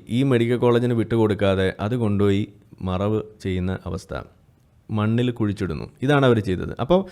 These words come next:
ഒരു മുസ്ലിമിനെ സംബന്ധിച്ചിടത്തോളം അവരുടെ മുന്നിൽ ഈ ദാനധർമ്മം എന്നൊക്കെ പറയുന്നത് സത്യത്തിൽ മതം വളർത്താനുള്ളൊരു വേദി മാത്രമാണ്. അതിനപ്പുറത്തേക്ക് വലിയ ഡെക്കറേഷനൊന്നുമില്ല. അത് ഇതിനോടകം തന്നെ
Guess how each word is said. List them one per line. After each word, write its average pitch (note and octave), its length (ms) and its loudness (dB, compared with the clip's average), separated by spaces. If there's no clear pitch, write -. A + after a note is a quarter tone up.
ഒരു D#3+ 120 6
മുസ്ലിമിനെ F3 480 4
സംബന്ധിച്ചിടത്തോളം G2+ 840 2
അവരുടെ D#3 320 8
മുന്നിൽ D#3 440 6
ഈ C#3+ 80 4
ദാനധർമ്മം C#3 560 4
എന്നൊക്കെ C3 300 0
പറയുന്നത് G#2+ 420 4
സത്യത്തിൽ A#2+ 400 0
മതം B2+ 360 4
വളർത്താനുള്ളൊരു B2 720 4
വേദി G2+ 300 2
മാത്രമാണ്. F2 440 -2
അതിനപ്പുറത്തേക്ക് B2+ 640 2
വലിയ A2 180 2
ഡെക്കറേഷനൊന്നുമില്ല. F#2+ 760 0
അത് E3+ 200 6
ഇതിനോടകം C#3+ 500 4
തന്നെ B2+ 260 2